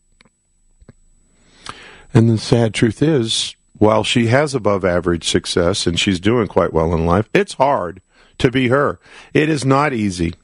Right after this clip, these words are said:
And now that she's out in the business world and her career is over and she's pushing through life, yeah, it's hard to be her. And she doesn't have the professional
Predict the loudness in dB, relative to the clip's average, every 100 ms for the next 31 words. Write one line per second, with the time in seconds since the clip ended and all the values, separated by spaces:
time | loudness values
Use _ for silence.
0 | _ _ _ _ _ _ _ -14 -14 -2
1 | 0 2 2 0 -2 -6 -4 -2 -2 -2
2 | 0 0 0 -2 -2 0 0 0 -2 -2
3 | 0 0 0 0 0 0 0 0 0 0
4 | 2 0 -2 -2 -4 0 0 0 -2 0
5 | 0 2 0 -2 -6 _ _ _ _ _
6 | _ _ _ _ _ _ _ _ _ -2
7 | 0 0 -2 -2 -2 -2 -2 0 2 2
8 | -2 0 0 0 0 -2 -6 _ _ _
9 | _ _ -20 -20 _ _ _ _ 0 2
10 | 2 0 0 0 0 0 -2 -2 -2 0
11 | 0 2 0 2 2 0 -4